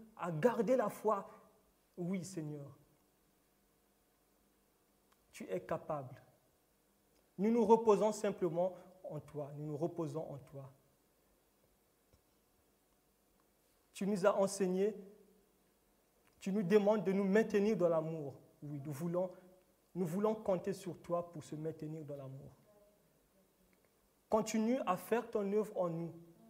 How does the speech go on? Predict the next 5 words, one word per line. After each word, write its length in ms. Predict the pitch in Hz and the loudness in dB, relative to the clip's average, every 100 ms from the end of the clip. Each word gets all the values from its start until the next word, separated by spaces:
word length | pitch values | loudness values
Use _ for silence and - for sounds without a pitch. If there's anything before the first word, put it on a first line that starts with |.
| - _ _ | -20 _ _
Continue 520 | 220 220 - 226 262 262 | -2 -2 -2 -2 -2 -2
à, 260 | 180 160 151 - - _ _ _ _ _ _ _ _ _ - | -6 -6 -10 -20 -20 _ _ _ _ _ _ _ _ _ -2
à 120 | 175 | 0
nous 200 | 214 180 | 2 0
édifier. 600 | 214 165 180 - 185 180 | -2 -2 -6 -4 -2 -2